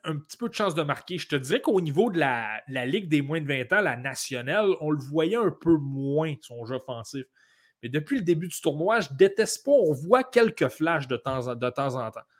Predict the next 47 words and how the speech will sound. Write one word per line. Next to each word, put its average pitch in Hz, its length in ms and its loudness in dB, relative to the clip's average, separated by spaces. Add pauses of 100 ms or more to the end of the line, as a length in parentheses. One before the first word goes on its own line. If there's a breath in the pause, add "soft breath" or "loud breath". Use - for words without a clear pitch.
(280 soft breath)
Ça, 285 200 10
c'est 302 160 6
quelqu'un, 190 440 6
là, 175 140 8
que 147 160 2
je 117 120 -6
vais 120 380 0 (400)
surveiller 208 640 2
pour, 151 240 -6
d'ici - 240 -2
la 156 80 8
fin 170 140 -2
du 143 140 -8
tournoi. 143 460 -2 (580 loud breath)
Et 135 120 -2
c'est 143 200 -2
quelqu'un, 202 380 6
là, 220 120 8
justement, 151 520 0
comme 151 140 -2
j'ai 131 140 -2
dit, 160 120 -6
c'est - 80 -10
pas 175 80 2
un 175 80 0
attaquant 156 340 -2
top 147 200 -2
six, 175 260 0
donc 123 220 -6
peut-être 160 400 0
pas 190 160 2
premier, 135 520 -2
euh, 117 220 -4
premier 135 340 -2
tour, 151 440 6 (340)
peut-être 180 360 0
même 135 180 -4
pas 165 100 4
deuxième. 135 600 -2 (760 soft breath)
Mais, 113 200 -12
euh, 113 320 -6
je 127 40 -6
serais 151 220 2
très 208 220 6
surpris 175 360 2
qu'il, 135 300 -2
qu'il 117 40 -4